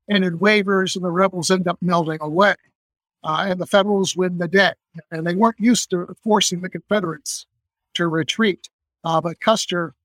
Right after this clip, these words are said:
you know, plays an important role in that. And, and that's the beginning, uh, of, of his, uh, rise to, uh, uh, national hero status. Uh, his men,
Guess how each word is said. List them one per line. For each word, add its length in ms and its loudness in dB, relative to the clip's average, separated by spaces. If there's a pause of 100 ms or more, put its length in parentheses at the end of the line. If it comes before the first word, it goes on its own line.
(280)
you 100 0
know, 100 -2
plays 340 -2
an 60 -6
important 460 -2
role 360 6 (560)
in 280 0
that. 500 -2
And, 320 -2
and 180 -6
that's 480 -6 (460)
the 180 -2
beginning, 640 4
uh, 260 2
of, 320 2
of 280 0
his, 400 2
uh, 260 0 (800)
rise 460 4
to, 360 -2
uh, 300 -2 (800)
uh, 160 -4
national 500 2
hero 320 -2
status. 640 -10 (1200)
Uh, 140 -4
his 220 -2
men, 100 6